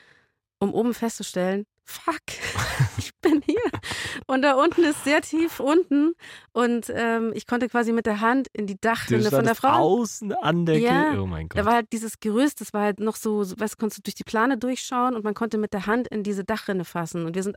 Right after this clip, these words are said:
Speaker 1: der Aufzug ist wieder runtergefahren und wir standen oben. Und ich dachte mir, ich kann mich nicht mehr rühren.
Speaker 2: Oh no.
Speaker 1: Und ich kriege jetzt eine Panikattacke.
Speaker 2: <laughs> Oh,
Speaker 1: Es ist
Speaker 2: Scheiße.
Speaker 1: mir zu hoch, was soll ich machen?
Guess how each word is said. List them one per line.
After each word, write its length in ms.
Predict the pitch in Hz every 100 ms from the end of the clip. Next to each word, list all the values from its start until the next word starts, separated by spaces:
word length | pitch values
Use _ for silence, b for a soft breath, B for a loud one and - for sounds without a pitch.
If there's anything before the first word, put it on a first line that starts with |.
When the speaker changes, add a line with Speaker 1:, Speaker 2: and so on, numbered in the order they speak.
| -
Speaker 1:
der 200 | 214 -
Aufzug 300 | 214 - 202
ist 100 | 196
wieder 100 | 202
runtergefahren 580 | 226 294 262 - 262 240
und 60 |
wir 80 | 202
standen 240 | - 196 185
oben. 300 | 196 175 143
Und 520 | - - - _ - 190
ich 40 |
dachte 180 | 208 220
mir, 80 | 196
ich 60 |
kann 180 | - 208
mich 140 | 196
nicht 200 | 214 214
mehr 120 | 185 180
rühren. 320 | 214 180 151 _ _ _ -
Speaker 2:
Oh 160 | 92 90
no. 300 | 85 85 85
Speaker 1:
Und 100 | 175
ich 80 | 165
kriege 200 | - 175
jetzt 260 | 180 180 185
eine 60 |
Panikattacke. 720 | - 180 170 151 - 151 -
Speaker 2:
<laughs> 20 | 165
Oh, 580 | - - - - -
Speaker 1:
Es 120 | 165 -
ist 120 | 202
Speaker 2:
Scheiße. 60 | 226
Speaker 1:
mir 100 | 208
zu 140 | 196
hoch, 180 | 226 202
was 120 | 175
soll 140 | 202
ich 140 | 208 -
machen? 340 | 220 196 170